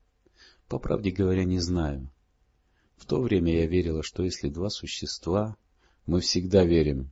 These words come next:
Я был женат три раза и все три раза верил. Я знаю. И добился только того, что больше не питаю никаких иллюзий.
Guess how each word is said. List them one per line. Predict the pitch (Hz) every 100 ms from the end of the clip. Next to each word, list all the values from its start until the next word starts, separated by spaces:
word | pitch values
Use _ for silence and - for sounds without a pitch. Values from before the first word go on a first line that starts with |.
| -
Я | 78 82
был | 85 82
женат | 90 87 76
три | 85 85
раза | 87 76 73
и |
все | - -
три | 85 82
раза | 82 85 76
верил. | 80 76 69 67 - _ _ _ _
Я | 104 117
знаю. | 85 82 80 73 _ _ _ _ _ - _ -
И | 82
добился | 92 90 110 -
только | 90 95 85 82
того, | 90 101
что | 104 -
больше | 80 95 92 87
не | 85
питаю | 95 95 - 82 76
никаких | 73 73 87 78 82
иллюзий. | 80 71 62 64